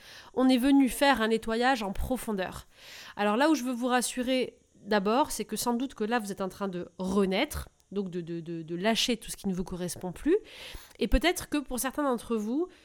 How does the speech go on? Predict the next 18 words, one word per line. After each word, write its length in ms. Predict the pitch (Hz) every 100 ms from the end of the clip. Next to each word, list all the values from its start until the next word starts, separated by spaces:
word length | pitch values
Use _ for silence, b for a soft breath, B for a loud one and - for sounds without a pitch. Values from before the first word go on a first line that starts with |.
| b -
vous 100 | 226
vous 140 | 226
dites, « 180 | 240 294
Mais 140 | 220
comment 340 | 214 285 285 320
j'ai 140 | 254
pu 180 | - 294
repasser 460 | 262 269 247 -
par 220 | 269 233 214
là ? 180 | 220
Comment 260 | 240 247 277
j'ai 160 | 254 254
pu 140 | 226
retomber 480 | 220 285 285 269 285
dans 160 | 240
cette 180 | 214 220
phase ? 340 | - 220 254 -
Comment » 360 | 269 254 302